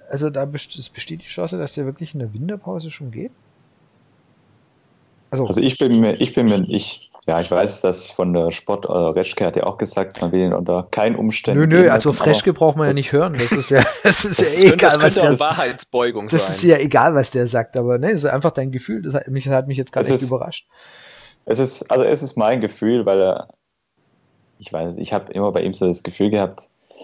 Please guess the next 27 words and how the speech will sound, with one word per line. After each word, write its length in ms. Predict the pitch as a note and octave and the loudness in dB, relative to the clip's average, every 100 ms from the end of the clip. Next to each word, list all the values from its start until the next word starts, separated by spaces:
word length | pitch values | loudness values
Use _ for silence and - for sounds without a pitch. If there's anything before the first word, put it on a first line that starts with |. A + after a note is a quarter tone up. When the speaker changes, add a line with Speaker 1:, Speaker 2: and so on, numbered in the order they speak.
| - - - _ _ _ _ _ _ - | -20 -20 -20 _ _ _ _ _ _ -2
Speaker 2:
er 140 | G2+ | 0
ist 160 | A#2 A2+ | 0 0
hier 160 | A#2 | 0
vielleicht 720 | A2+ G#2+ G2 G#2 G#2 _ - - | 2 0 2 0 -4 _ -12 -4
nach 220 | F#2 - | -4 -2
der 120 | F2+ | 0
Weltmeisterschaft 880 | G2 G2+ G#2+ G2+ G2+ F#2+ F#2 F2+ - | 0 0 -4 -2 -4 -2 -6 -4 -2
auch 320 | F2+ G2 G2 | -2 -2 -4
aufgrund 380 | F#2+ - G2 F#2+ | -6 -4 -2 -2
der 80 | F#2+ | -2
sportlichen 480 | - G2+ G#2 G2+ | -4 -4 -4 -6
Situation 680 | F#2 F#2+ F2+ F2 - F#2+ A2+ | -8 -4 -2 -2 0 0 2
dann 280 | G2+ G2+ G2+ _ _ _ _ _ _ _ _ _ - | 0 -2 -8 _ _ _ _ _ _ _ _ _ -10
einfach 220 | - G#2+ | -6 -2
nicht 200 | G2 A2 | -2 0
mehr 120 | G#2 | 0
so 100 | G#2 | 0
ganz 300 | G2+ G2+ - | -2 -4 -2
glücklich 340 | A#2 A2 D3+ - | -4 0 -2 -2
geworden 320 | A#2+ B2+ C3 | -2 -2 -2
und 140 | A#2 | -6
vielleicht, 600 | - A#2 G2 A2+ C#3+ - | -4 0 0 0 -6 -6
wenn 120 | B2 A2+ | -6 -2
dann 140 | A2+ | -2
das 160 | A2 - | 0 0
Angebot 560 | A#2 B2+ G2+ A2 A2+ | 0 -2 0 -2 -2
kommt, 420 | - A2 C3+ C3 | -4 -4 -4 -10